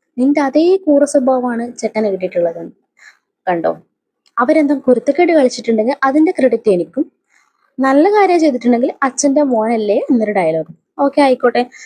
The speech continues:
ഞാനും മസിലും പിടിച്ച് മത്തങ്ങ പോലെ മുഖമാക്കിയിട്ട് ബാക്ക് സീറ്റിലിരുന്നു.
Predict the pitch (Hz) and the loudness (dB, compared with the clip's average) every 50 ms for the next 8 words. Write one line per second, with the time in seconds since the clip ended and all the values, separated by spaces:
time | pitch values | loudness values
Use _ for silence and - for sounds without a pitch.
0 | - _ _ 240 240 240 247 269 294 294 247 214 202 - - 226 240 240 190 175 | -20 _ _ -6 -2 -2 0 2 2 2 0 0 -4 -4 -2 0 0 0 0 -2
1 | 180 - - 226 220 214 208 _ - 269 277 294 285 254 214 202 208 214 202 185 | -4 -4 -4 -4 -4 -4 -4 _ -2 0 0 0 0 0 0 0 0 -2 -4 -6
2 | 170 170 185 190 180 - 220 208 202 202 190 190 185 185 185 - - 185 185 - | -4 -2 -2 -2 -2 -2 -6 -4 0 0 0 0 -2 -4 -8 -4 -4 -4 -2 0
3 | 196 180 - - 170 | 0 -2 0 -4 -6